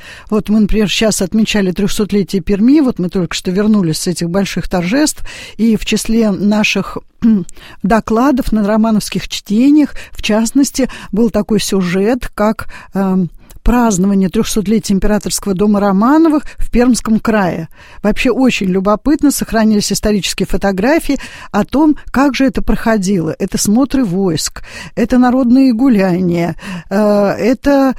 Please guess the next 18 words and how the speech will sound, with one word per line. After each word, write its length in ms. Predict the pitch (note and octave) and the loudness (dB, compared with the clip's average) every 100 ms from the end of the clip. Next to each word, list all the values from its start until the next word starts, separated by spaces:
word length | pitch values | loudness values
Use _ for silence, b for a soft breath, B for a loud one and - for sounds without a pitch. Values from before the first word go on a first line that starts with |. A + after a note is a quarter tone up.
| B B | B B
э, 220 | G#3+ A3+ | 0 2
фейерверки, 840 | G3+ - A#3+ G#3+ A3+ C#4 - B3+ C4+ | 2 2 2 2 2 0 0 0 0
факельные 600 | - B3 B3 C4 C4+ C#4 | 2 0 2 4 4 4
шествия. 540 | - A3+ C#4 - B3+ | 2 2 0 0 0
Даже 260 | A3+ B3 A3+ | 2 2 0
в 40 | |
феврале, 680 | - B3 C#4 C4+ B3 C4 D#4 | 0 0 2 4 4 4 4
вот, 260 | A#3 F#3+ - | 2 -2 -2
казалось 520 | A3 G#3+ G#3+ F3 E3+ | 0 2 2 0 -2
бы, 140 | D#3+ | -2
да, 240 | F3 C4 C4+ | 0 2 0
в, 120 | - | 0
там, 160 | - E3+ | -2 -2
в 100 | - | 2
Кунгуре, 640 | C4+ G3+ E3+ C4 C4+ G3 | 2 2 2 2 4 2
в 60 | - | 0
каких-то 460 | A3 F#3+ B3 - | 0 0 0 0
таких 400 | G#3+ A3+ - C4 | 0 0 0 -2